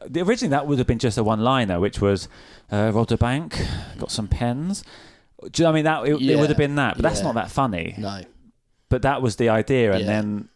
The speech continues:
Speaker 1: then
Speaker 2: It's you pushing it as a
Speaker 1: I think I
Speaker 2: character.
Speaker 1: was, I think I actively as a comic.
Speaker 2: Yeah.
Speaker 1: 'Cause when we started, I think, I think some reason we were both thought that the surreal route,
Speaker 2: Mm.
Speaker 1: I think we were just s-, striving so much for originality
Speaker 2: Yeah.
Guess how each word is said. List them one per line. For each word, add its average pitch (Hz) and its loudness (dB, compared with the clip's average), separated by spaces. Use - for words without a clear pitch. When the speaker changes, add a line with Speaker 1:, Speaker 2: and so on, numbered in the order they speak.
Speaker 1:
then 101 -2
Speaker 2:
It's - -2
you 196 -2
pushing - -6
it 98 -8
as 117 -6
a - -6
Speaker 1:
I - -6
think - -10
I 151 2
Speaker 2:
character. 165 0
Speaker 1:
was, 143 -2
I - -4
think 277 -2
I 147 0
actively 127 -2
as 104 -2
a 113 -4
comic. 113 -4
Speaker 2:
Yeah. 101 -6
Speaker 1:
'Cause 147 -2
when 262 2
we 254 0
started, 185 -2
I 165 2
think, 127 -4
I 127 -4
think 139 -6
some 175 -6
reason 160 0
we 127 2
were 151 2
both 135 2
thought 120 0
that 98 -2
the 110 -4
surreal 110 2
route, - -4
Speaker 2:
Mm. 101 -12
Speaker 1:
I 131 -4
think 226 0
we 185 2
were 156 2
just 131 -2
s-, - -10
striving 147 0
so 117 0
much 113 -2
for 107 -2
originality 104 -2
Speaker 2:
Yeah. - -10